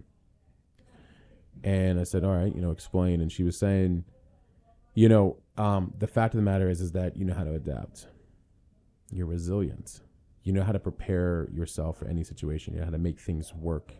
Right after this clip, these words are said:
You know how to make money when it seems like there's no way to make money. You know how to, um,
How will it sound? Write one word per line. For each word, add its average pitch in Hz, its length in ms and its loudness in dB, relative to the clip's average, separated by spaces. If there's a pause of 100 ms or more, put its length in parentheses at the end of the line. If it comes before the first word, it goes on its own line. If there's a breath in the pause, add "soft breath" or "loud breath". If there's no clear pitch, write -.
(180)
You 98 60 -4
know 87 80 0
how 85 40 0
to 85 60 -2
make 82 200 -6
money 87 560 0 (100)
when 82 640 -2
it 87 140 -8
seems 78 220 -6
like 78 160 -4
there's 78 160 -6
no 76 80 -4
way 78 100 -2
to 76 60 -4
make 73 200 -6
money. 82 360 -2 (600 loud breath)
You 87 80 2
know 92 100 4
how 85 160 0
to, 78 300 -2
um, 76 420 -8